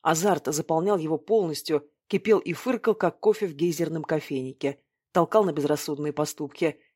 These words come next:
нервы напрягались до предела, и он вступал в спор с Ее Величеством Фортуной, которая все так и не поддавалась.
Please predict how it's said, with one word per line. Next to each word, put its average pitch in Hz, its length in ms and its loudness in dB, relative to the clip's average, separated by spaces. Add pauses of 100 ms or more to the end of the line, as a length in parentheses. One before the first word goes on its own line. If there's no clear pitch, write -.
(120)
нервы 180 400 4
напрягались 156 540 0
до 160 80 0
предела, 185 500 2 (360)
и 180 100 0
он 180 80 2
вступал 185 360 0
в - 80 -10
спор 262 380 -4
с - 140 -8
Ее 156 120 -2
Величеством 175 500 -6
Фортуной, 147 600 -4 (260)
которая 233 320 2
все - 160 -6
так 180 240 -2
и 180 100 -8
не 160 120 -8
поддавалась. 131 680 -4